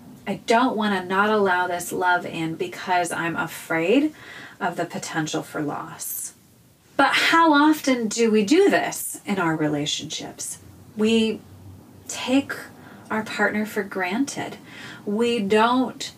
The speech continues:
you know, look at them like they're made of stardust. We, we get lost in the day-to-day,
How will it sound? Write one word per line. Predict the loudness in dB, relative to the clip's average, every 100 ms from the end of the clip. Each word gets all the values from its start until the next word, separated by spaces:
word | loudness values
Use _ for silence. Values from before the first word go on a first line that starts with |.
| -20 -20 -20 _ _
you | -4 0
know, | 4 4
look | 4 2 2
at | 0
them | 0 -2 -4 -8 -14 -6
like | -2 -2 -4 -12 -16 -20 -20 _ -20 -2
they're | 0 0
made | -2 -4
of | -4
stardust. | -6 -8 -6 -6 -8 -10 -10 -10 -10 -14 -18 -20 -20 -20 -10
We, | -4 -2 0 0 -2 -4 _ _ _
we | 0 2
get | 2 4 2 2 2
lost | 4 4 2 -4 -8
in | -6 -6 -6
the | -6
day-to-day, | -2 -2 0 -2 -2 -2 -2 -4 -10